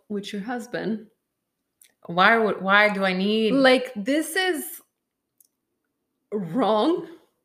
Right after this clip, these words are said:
Speaker 2: On so many levels.
Speaker 1: On so many levels. Like,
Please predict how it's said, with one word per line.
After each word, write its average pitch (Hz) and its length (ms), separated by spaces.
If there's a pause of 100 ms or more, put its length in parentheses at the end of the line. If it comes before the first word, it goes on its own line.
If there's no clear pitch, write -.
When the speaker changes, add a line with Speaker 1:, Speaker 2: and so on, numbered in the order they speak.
(100)
Speaker 2:
On 180 140
so 175 160
many 165 200
levels. 165 500
Speaker 1:
On 208 140
so 208 180
many 156 220
levels. - 480 (640)
Like, 226 680